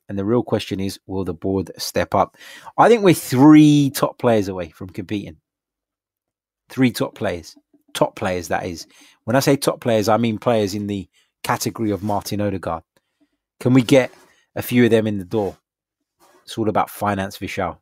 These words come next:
That's the, that's the big thing here. Um, and it's the thing that people refuse to acknowledge, and that's what frustrates me. 'Cause you're looking at, you know, you look at the players that Mikel Arteta's brought in, and some of them have been, you know, really good.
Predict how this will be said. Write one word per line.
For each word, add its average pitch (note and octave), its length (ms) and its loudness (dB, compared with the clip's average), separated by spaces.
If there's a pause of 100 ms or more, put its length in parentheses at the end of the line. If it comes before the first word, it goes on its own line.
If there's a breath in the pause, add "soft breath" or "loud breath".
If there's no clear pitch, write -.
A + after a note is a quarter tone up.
That's G2 220 -4
the, F#2 200 -16
that's - 200 -8
the - 80 -12
big E2+ 200 -10
thing F#2+ 200 -10
here. E2+ 200 -10 (680 soft breath)
Um, F#2+ 440 -6 (840)
and A2+ 140 -2
it's A#2 120 -4
the A2 80 -8
thing B2 280 2
that A2 180 -2
people G#2+ 480 -4
refuse A2 580 -2
to G2 140 -6
acknowledge, G#2 640 -2
and G2+ 140 -8
that's G2+ 180 -2
what B2 140 -2
frustrates G#2+ 520 -2
me. F2+ 200 -10 (1200)
'Cause A2+ 140 2
you're C3+ 100 6
looking D3+ 320 6
at, A2+ 220 0 (560)
you B2+ 100 -2
know, C3 60 2
you B2 160 2
look D#3+ 160 2
at - 80 0
the C3 80 -6
players B2+ 320 2
that B2 140 -6
Mikel A2 260 -4
Arteta's G#2+ 400 -4
brought - 260 -12
in, G2 160 -10
and F2+ 140 -12
some C#3+ 180 -2
of B2+ 60 -4
them A#2+ 160 -6
have F#2+ 100 -10
been, G2 360 -6
you A2 100 -10
know, F#2 100 -6
really F2 280 -10
good. C#3+ 340 2